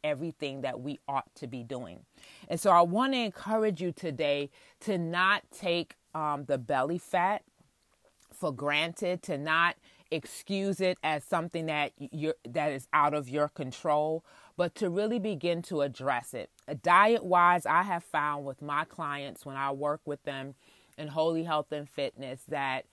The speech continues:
if we eliminate just the sugars alone, I've put my clients on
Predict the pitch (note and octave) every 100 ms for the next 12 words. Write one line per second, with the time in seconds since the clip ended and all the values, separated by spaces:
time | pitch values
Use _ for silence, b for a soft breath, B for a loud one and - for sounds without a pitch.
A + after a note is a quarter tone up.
0 | b b b F3+ D#3 - G3+ B3+ A3 D3+
1 | D#3 F3+ F#3 E3 D3 - F#3 G3+ - A#2+
2 | - - - G3+ G3+ D#3+ C3+ C3 - B2+
3 | C3 B2+ D3 D3+ C#3+ B2 A#2 C3+ C#3+ -
4 | F#3+ - D#3 D#3 E3 D3 D3 C#3 - D3
5 | C#3+ C#3